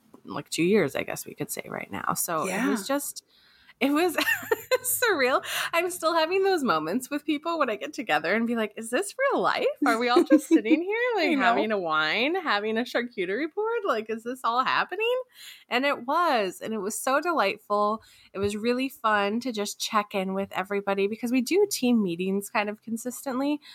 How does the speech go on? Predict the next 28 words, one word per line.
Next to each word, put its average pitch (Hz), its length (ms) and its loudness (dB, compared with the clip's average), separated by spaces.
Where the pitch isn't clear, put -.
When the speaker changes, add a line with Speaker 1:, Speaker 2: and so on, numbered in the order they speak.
Speaker 1:
Um, 190 280 2
but 196 120 -10
this - 200 -4
just 277 260 -2
felt 254 260 0
so 240 300 0
much 233 640 0
more. 185 600 -2
I - 60 -8
don't 180 140 2
have 185 120 0
a 175 40 0
good 175 200 -2
word 139 180 -4
for 127 240 -2
it, - 160 -4
but, 170 160 -2
uh, 165 240 -8
I 185 100 0
think 196 280 -6
that 180 200 2
was 175 180 -6
just - 180 -8
a 160 80 -4
really 170 400 -2
lovely 156 800 -2
moment, 165 840 0
um, 165 580 -6